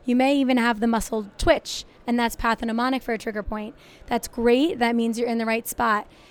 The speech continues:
If it doesn't twitch, that's still good. Go for it.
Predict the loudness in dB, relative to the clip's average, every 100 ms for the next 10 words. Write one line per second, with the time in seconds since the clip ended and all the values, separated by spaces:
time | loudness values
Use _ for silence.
0 | -6 -2 2 4 2 2 0 -2 -2 -2
1 | -4 -4 2 2 4 4 4 2 0 4
2 | 4 4 4 4 4 2